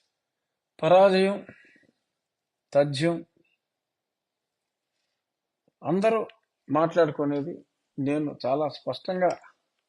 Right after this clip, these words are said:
క్లారిఫై చేయాలనుకునేది ఇవాళ ఒకటి ఉంది. ఏంటి అంటే,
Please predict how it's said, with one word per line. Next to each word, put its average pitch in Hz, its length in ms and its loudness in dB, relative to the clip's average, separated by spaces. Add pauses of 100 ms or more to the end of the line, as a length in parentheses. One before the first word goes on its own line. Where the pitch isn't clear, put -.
(720)
క్లారిఫై 160 380 2
చేయాలనుకునేది 135 1080 -6 (1000)
ఇవాళ 127 220 0
ఒకటి 107 240 -10
ఉంది. 113 220 -12 (800)
ఏంటి 143 380 -6
అంటే, 110 340 -14